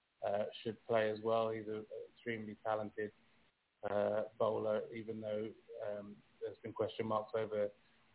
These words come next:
over his fitness. Um, and, and then I think that the batting lineup we now know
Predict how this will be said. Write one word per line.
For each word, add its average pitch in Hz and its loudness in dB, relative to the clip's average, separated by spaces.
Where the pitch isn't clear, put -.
over 104 4
his 104 0
fitness. 120 8
Um, 120 8
and, 131 4
and 139 6
then 135 10
I 127 10
think 143 4
that 127 2
the 131 2
batting 135 6
lineup 131 8
we 131 -2
now 127 4
know 131 6